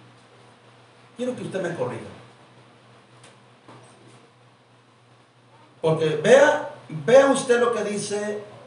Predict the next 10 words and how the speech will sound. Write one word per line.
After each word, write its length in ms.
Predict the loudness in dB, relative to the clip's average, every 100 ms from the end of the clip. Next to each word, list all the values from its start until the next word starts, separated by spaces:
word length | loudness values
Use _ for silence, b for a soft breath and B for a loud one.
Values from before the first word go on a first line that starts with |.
| -20 -20 -20 -20 -20 -20 -20 -20 -20 -20 -20 _ _ -10
¿Mande? 300 | -8 -8 -10 -16 -20 -20 -20 -20 -20 -20 -20 -20 -20 -20 -20 -20 -20 -20 -20 -10
¿Plural? 520 | -4 4 4 4 -6 -14 -20 -20 -6
Bueno, 260 | 0 0 0 -10 -18 -20 -20 -6
plural 440 | 2 6 6 6
es 140 | 4 4
cuando 260 | 0 2
hablamos 360 | 0 -2 -4 -2
más 220 | -2 0
de 80 | 0
uno. 400 | 0 -2 -10